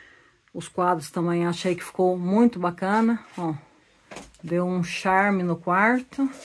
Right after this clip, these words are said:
Ali também já colocamos mais alguns brinquedos, ó. E agora é só decorar, gente. Dar uma limpezinha, fazer a, a cama, colocar a cobertinha, já tá quase tudo pronto.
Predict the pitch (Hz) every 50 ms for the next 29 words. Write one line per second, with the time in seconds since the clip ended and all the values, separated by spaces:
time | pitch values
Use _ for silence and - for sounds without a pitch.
0 | - - _ _ _ _ _ _ _ _ _ _ _ _ _ _ _ _ _ _
1 | _ _ _ _ _ _ 190 185 185 190 190 190 - 185 180 175 170 170 170 175
2 | 170 175 180 175 175 175 175 175 175 175 165 170 170 170 165 180 175 170 160 175
3 | 165 151 160 170 175 170 - 208 208 233 247 254 226 202 185 180 156 156 147 -
4 | - _ _ _ _ _ _ _ _ _ _ _ _ _ _ _ _ _ _ -
5 | 190 185 185 - 220 233 262 285 359 381 381 403 415 _ - - - 269 262 370
6 | 349 349 381 339 269 202 175 170 196 202 196 185 175 170 - - - 180 185 185
7 | 180 180 180 175 180 175 170 147 208 233 254 262 254 254 247 - - 185 175 185
8 | 170 165 156 - - - 151 - - 214 233 254 269 277 269 269 277 285 277 -
9 | _ _ _ _ _ _ - - _ _ 185 175 175 175 - 175 170 170 165 151
10 | 160 160 165 165 - - - 233 247 254 254 233 226 214 220 208 208 - 240 226
11 | 240 254 247 - 247 226 240 - 196 180 165 151 156 147 - -